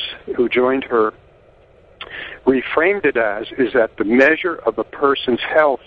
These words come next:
uh, can be measured by the quality of their connections, not just by themselves, but what, by the quality of their connections. So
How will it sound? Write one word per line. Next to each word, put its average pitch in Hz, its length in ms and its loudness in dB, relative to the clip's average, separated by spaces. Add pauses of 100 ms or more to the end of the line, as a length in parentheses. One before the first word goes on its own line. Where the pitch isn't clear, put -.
(920)
uh, 117 520 0
can 135 220 2
be 123 160 4
measured 139 540 0
by 117 160 0
the 107 100 2
quality 147 880 0
of 127 160 0
their 117 240 2
connections, 110 720 0 (400)
not 147 220 2
just - 300 -2
by 147 120 4
themselves, 135 540 -2
but 110 140 -2
what, 113 420 -4
by 104 140 2
the 104 100 0
quality 117 560 0
of 104 80 -2
their 104 160 2
connections. - 540 -2 (640)
So 147 280 0